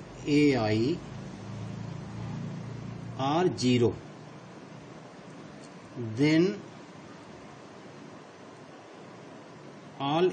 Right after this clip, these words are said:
A I are zero nahi, uh, this is constant. All A I are constant, then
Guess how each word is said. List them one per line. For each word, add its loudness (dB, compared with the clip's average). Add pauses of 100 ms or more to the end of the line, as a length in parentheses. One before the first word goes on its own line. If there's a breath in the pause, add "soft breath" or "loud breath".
(100)
A 6 (100)
I 4
are 0 (520)
zero 8
nahi, 4 (220)
uh, 2
this 2
is 0
constant. -2 (1080)
All 4
A 6
I 4
are 0 (140)
constant, 2
then 4